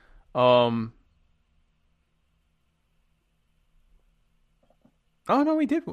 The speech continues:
Uh, so I'm wrong. Steve Forbes won the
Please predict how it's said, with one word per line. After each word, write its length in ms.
Uh, 400
so 220
I'm 180
wrong. 320
Steve 300
Forbes 400
won 420
the 500